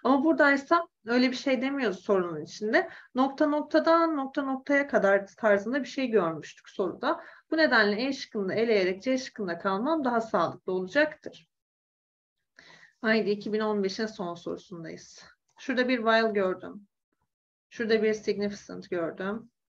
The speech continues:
Temel olarak bunları aramam lazım mutlaka. Ee,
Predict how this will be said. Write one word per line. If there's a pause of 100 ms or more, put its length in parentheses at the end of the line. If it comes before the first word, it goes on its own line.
(760)
Temel
olarak
bunları
aramam
lazım
mutlaka. (840)
Ee,